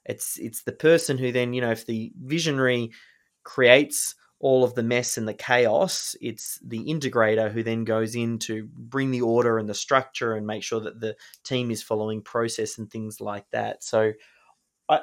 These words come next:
I don't know if it's something that you're just born with, being a, a creator, um, and some people are more naturally,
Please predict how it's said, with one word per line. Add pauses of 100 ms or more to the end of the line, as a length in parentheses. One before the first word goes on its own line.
I
don't
know
if
it's
something
that
you're
just (460)
born
with, (120)
being
a,
a
creator, (400)
um, (100)
and
some
people
are
more
naturally,